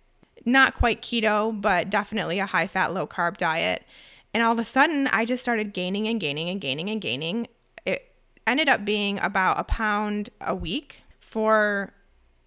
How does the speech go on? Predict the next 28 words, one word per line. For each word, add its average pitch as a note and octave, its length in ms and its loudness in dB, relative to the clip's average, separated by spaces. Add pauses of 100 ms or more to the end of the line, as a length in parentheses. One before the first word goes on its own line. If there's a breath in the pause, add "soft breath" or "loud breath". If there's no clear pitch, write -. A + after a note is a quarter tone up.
(200)
a A#3 80 2
really A#3+ 280 4
long B3+ 240 4
time A#3 500 0 (360 loud breath)
until A3+ 380 2
it A3+ 120 0
totaled G#3+ 380 0
about F#3+ 300 0
thirty-five G3 680 -4
pounds G3+ 500 -2
of G3 160 -2
just F#3 360 -2
completely A3+ 720 -2
unexplained F#3 680 -4
weight D#3+ 220 -4
gain. D3+ 300 -6 (580 loud breath)
This B3 320 0
was E4+ 220 -4
actually A3 400 0
what F#3+ 480 0
led G3 480 0
me, E3+ 160 -2
this G3+ 180 -4
was C#4 140 -4
my C4 160 2
main G#3 400 -2
sy-, F#3 200 -2 (120)
symptom G#3 640 0